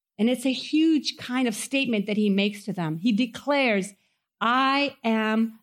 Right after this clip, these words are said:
the bread of life." Now, you and I are familiar with bread. It's one of the most common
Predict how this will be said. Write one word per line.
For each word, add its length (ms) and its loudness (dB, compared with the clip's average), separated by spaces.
the 100 0
bread 680 0
of 140 -4
life." 400 -6
Now, 80 0
you 120 2
and 100 2
I 100 0
are 60 0
familiar 420 2
with 200 -4
bread. 360 -2
It's 180 -4
one 160 2
of 80 2
the 120 2
most 300 0
common 600 0